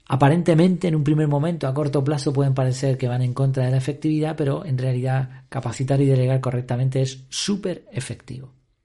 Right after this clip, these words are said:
No queremos ser jamás como aquel maestro al que un alumno preguntó y dijo: "Maestro, quiero ayudar, ¿qué puedo hacer?".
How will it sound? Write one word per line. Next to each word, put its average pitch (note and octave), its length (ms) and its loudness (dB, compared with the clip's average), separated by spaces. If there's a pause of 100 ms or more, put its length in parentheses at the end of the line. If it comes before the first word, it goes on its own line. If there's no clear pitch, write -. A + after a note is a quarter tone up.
(720)
No D#3 100 0
queremos F3 380 4
ser E3+ 160 0
jamás D3 320 0
como C#3 260 0
aquel C#3+ 220 0
maestro D3 420 -2
al B2+ 140 0
que C3 140 0
un C3 120 4
alumno C3+ 360 2
preguntó A#2+ 560 -2
y B2 100 0
dijo: A#2+ 420 -6 (240)
"Maestro, C3+ 560 -4 (280)
quiero E3+ 240 4
ayudar, C3 440 2 (300)
¿qué D#3+ 120 2
puedo D3+ 280 0
hacer?". C3 340 -4